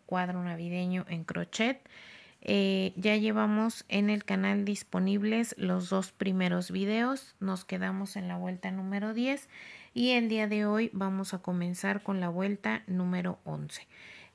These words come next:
Eh, te invito a que te suscribas a mi canal, a que actives la campanita de notificaciones, es completamente gratis,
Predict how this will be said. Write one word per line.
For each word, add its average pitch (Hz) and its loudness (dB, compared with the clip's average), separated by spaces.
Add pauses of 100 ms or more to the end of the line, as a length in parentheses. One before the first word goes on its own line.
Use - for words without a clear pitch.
Eh, 214 0
te 240 0
invito 240 0
a 262 -2
que 262 -2
te 208 -4
suscribas 214 -4
a 214 -2
mi 185 -4
canal, 208 -2
a 196 -4
que 190 -4
actives 202 -4
la 196 -2
campanita 185 -2
de 185 -2
notificaciones, 185 -4
es 214 -4
completamente 190 -2
gratis, 220 -2